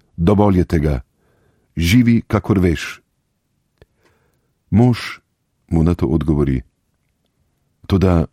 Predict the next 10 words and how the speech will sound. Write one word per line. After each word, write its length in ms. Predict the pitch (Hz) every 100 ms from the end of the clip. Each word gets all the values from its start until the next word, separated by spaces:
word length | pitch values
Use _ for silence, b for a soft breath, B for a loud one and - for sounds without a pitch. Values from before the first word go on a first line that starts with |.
| _ _ _
ne 180 | 95 92
morem 340 | 92 120 135 113
živeti 440 | 101 90 78 82
z 120 | 73
njo.“ 240 | 78 71 64 _ _ _ _ _ _ _ _ _ _ _ _ _ -
„Pa 80 | 87
tudi 340 | 101 87 82
brez 400 | 78 113 113 69
nje 300 | 80 80 76
ne,“ 360 | 69 71 60